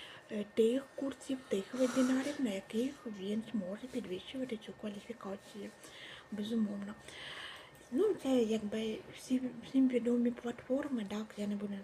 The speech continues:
тому зупинятися. І в закінченні скажу те, що, е, саморозвиток це є одним з головних і,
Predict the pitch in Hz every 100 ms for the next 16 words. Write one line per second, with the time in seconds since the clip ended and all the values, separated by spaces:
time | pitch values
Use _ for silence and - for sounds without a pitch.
0 | - 214 202 202 208 208 254 254 214 185
1 | - 254 262 214 190 - - - - 202
2 | 202 196 196 190 - 202 202 254 330 359
3 | 240 214 - 208 247 277 233 226 - 226
4 | - - - - - - - - - -
5 | - 240 226 220 214 - - - 254 320
6 | 330 311 302 285 - 285 - - 240 240
7 | 226 214 214 262 311 - 220 208 214 233
8 | 214 - 202 202 - 214 214 208 196 196
9 | 208 311 - - - - - 240 240